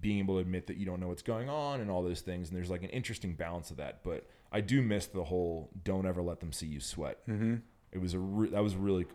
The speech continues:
Speaker 1: like, a really, really cool time in my life when I had that. I've gone through so many different, like, mentalities,
Speaker 2: <laughs>
Speaker 1: but the, that one was
Speaker 2: Yes.
Speaker 1: really, really fun. Um,
Speaker 2: When was this?
Speaker 1: That was more like the beginning.
Speaker 2: Oh,
Speaker 1: The
Speaker 2: okay.
Speaker 1: beginning when I first started to get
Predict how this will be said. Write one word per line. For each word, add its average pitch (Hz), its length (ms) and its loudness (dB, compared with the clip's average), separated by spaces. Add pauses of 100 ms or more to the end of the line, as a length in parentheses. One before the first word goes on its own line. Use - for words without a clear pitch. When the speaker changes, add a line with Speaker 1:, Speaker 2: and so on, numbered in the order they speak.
Speaker 1:
like, 90 140 -6
a 98 40 0
really, 113 360 8
really 101 220 6
cool 98 220 -2
time 90 260 -2
in 82 80 -2
my 78 100 -4
life 73 300 -6
when 71 100 -8
I - 20 -10
had 78 180 -8
that. 80 200 -6
I've 101 120 -4
gone 92 140 0
through 90 140 -4
so 85 140 -4
many 82 120 -4
different, - 300 -8
like, 73 180 -8
mentalities, 78 720 -4 (140)
Speaker 2:
<laughs> 90 140 -6
Speaker 1:
but - 560 2
the, 80 260 -2 (120)
that 92 160 0
one 87 140 0
was 78 140 -6
Speaker 2:
Yes. 80 140 -6
Speaker 1:
really, 85 260 -2
really 73 240 -6
fun. 62 300 -8 (840)
Um, 71 440 -8 (760)
Speaker 2:
When 127 160 6
was 113 140 4
this? 123 400 2 (840)
Speaker 1:
That 156 100 8
was 196 140 12
more 156 160 12
like 95 180 8
the 92 60 -4
beginning. 85 560 -2 (240)
Speaker 2:
Oh, 123 300 8
Speaker 1:
The 113 40 6
Speaker 2:
okay. 107 200 4
Speaker 1:
beginning 101 340 0
when 90 100 -2
I 87 60 -4
first 98 400 -2
started 90 380 0
to 87 100 -4
get 85 420 -4